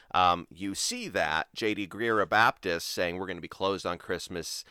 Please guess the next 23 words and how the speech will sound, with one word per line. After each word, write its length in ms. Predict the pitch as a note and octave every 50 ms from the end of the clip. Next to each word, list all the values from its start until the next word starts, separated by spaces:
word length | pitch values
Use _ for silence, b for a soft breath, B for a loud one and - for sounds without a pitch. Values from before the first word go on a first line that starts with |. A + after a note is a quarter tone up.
| b b b
Kevin 260 | b A#2+ G#2+ F#2 F#2+ E2+
DeYoung, 380 | F2+ F2+ F2+ F#2+ F#2 F#2+ F2+
a 40 | F2
Presbyterian, 720 | - G2 F#2 F2 - F#2 - - G3 A3 F3+ A#2 G#2+ G#2+ G#2
saying 300 | - - A2 G#2 G2+ G2
we're 100 | F#2 F2+
gonna 160 | E2 E2+ E2
be 160 | D#2+ F2+ G2 A2+
open 300 | D3 D#3 - - E2+ D#2+
on 120 | D2 D2
Christmas. 480 | - - - D2 - - - G#1+ - -
So 160 | - - F#2 -
even, 420 | A2 B2 C3+ B2 B2 A2 A2 G2
like, 340 | - G2 G#2 G2+ G2 F2 -
just 320 | - A2+ G#2 - - - _ _ _ _ - - _ _ _ _ _ _
our 120 | - B2+ C3
denominational 960 | - C#3+ D3 D#3+ A3 E4 E4 C4+ C#3+ D3 E3+ F3 - - D#3+ C#3+ B2 A2 F#2
distinctions 760 | - - - - - C3+ D3+ D3+ - - G2+ F2+ E2 - -
matter. 600 | E2+ E2+ F#2+ G#2+ A#2+ A#2 F#2 C2+ C2 - - - _ _ -
Our 240 | - F2+ F2 E2 D#2+
ecclesiology 840 | - - C#3 D#3 D3+ A#2+ A2 G#2 G2 G2 G#2 A2 G#2+ F#2 F2 F#2 E2
differences 560 | - F2 E2 - - F2 D2+ - E2 D2+ -
matter. 540 | C2+ D2+ E2+ F2 E2 E2 D#2+ C#2 C2 B1